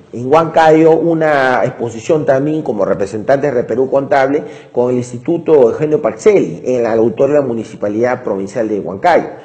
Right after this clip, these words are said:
en la cual vamos a venir comentando esas temáticas,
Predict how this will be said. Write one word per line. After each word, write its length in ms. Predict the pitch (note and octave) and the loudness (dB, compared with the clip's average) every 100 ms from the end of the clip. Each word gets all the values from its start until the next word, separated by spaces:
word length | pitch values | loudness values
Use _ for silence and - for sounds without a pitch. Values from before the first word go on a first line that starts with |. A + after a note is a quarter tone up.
| - - - | -20 -20 -4
en 100 | F#3 | 0
la 140 | D#3+ | 2
cual 160 | D#3+ F3+ | 4 4
vamos 320 | D#3+ D#3+ E3 | 6 2 2
a 60 | C#3+ | 0
venir 260 | A#2+ C#3 | 0 -2
comentando 500 | B2+ A#2+ A2+ B2+ A#2+ | -2 -4 -2 -2 -2
esas 220 | A#2 A2+ - | -4 -8 -8
temáticas, 680 | G2+ C#3 C3 - - - | -4 -2 -2 -6 -18 -20